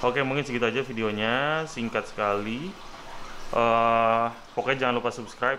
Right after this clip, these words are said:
like, share, komen video ini. Dan juga nonton video kami yang lainnya. Jika konten ini menarik,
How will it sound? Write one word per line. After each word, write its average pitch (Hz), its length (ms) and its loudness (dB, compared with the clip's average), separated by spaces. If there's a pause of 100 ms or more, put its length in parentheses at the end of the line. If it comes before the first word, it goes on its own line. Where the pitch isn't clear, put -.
like, 120 240 -2
share, 113 240 -6
komen 110 320 -4
video 107 160 -4
ini. 104 320 -4 (560)
Dan 117 160 2
juga 123 400 4
nonton 117 320 -2
video 117 160 -2
kami 117 320 -2
yang 120 80 0
lainnya. 101 480 -4 (1200)
Jika 165 240 2
konten 151 240 2
ini 139 160 -4
menarik, 127 320 0